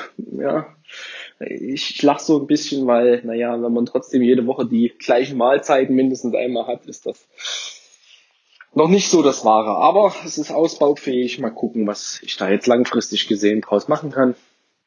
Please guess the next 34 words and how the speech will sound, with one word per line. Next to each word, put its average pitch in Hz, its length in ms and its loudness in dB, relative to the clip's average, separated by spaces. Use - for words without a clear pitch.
Und 156 120 4
ich 151 100 2
bekomme 170 300 4
ja 165 80 4
auch 151 160 2
immer 147 180 -4
mal 127 200 -2
wieder 104 200 -8
anderes 92 280 -16
Gemüse, 101 500 -8
ne? 110 140 -2
Also 135 260 2
ich 123 100 -6
denke, 127 220 0
dieses 113 380 -4
Saisonale 131 720 2
auch 123 320 2
wird, - 480 0
äh, 107 340 4
mit 120 160 -6
Sicherheit 107 500 -2
jetzt - 460 -2
nicht 101 200 -4
so 101 180 0
schlecht - 420 -10
sein. - 260 -20
Ja. - 160 -16
Ich 139 240 2
hoffe, 196 340 4
dass 175 260 0
damit 139 400 2
eine 165 260 0
Gewichtsreduktion 202 1200 -2
mit - 220 -4